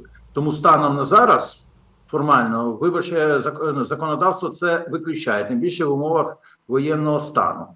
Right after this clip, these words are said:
Якщо, е, буде політична воля чи певне політичне рішення, значить, треба від цих принципів відходити і приймати спеціа-, можливо, спеціальний закон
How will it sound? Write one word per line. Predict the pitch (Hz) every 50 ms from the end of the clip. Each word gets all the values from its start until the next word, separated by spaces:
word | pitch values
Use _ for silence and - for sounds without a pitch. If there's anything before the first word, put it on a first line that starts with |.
| _ - - - _ _ -
Якщо, | 131 131 - - - 190 185 175
е, | 170 165 160 156 - 220 175 156 151 147 143 143 143 143 139 139 139 143 143
буде | 127 113 117 143 165 156 160 - - - - - - - _ _
політична | 165 165 151 151 151 165 156 127 - - 147 139
воля | 143 175 170 147 139 127
чи | - 147 143 139 139 135 135
певне | 131 147 160 151 151 151 143
політичне | 143 143 139 143 139 151 143 147 143 139 139
рішення, | 160 208 196 - 202 190 170 139
значить, | 143 151 - 147 143 -
треба | - 156 147 - 147 147 143 139 135
від | 131 131 131 -
цих | 147 139 147 -
принципів | - 151 160 156 - 156 - 147 139 120 - - - - _ -
відходити | 123 131 131 - - 160 165 165 196 196 196 208 208 196 208 - - - _ _ -
і | 156 156 170 175 165
приймати | - - 165 156 156 160 170 185 185 180 185 175 170 170 170 160 151 147 143
спеціа-, | - - - 151 - - 170 165 143
можливо, | 143 131 156 165 160 143
спеціальний | 151 - - 131 - - 143 147 156 151 143 143 131
закон | 117 139 139 135 147 147 139 139 135 127 120 120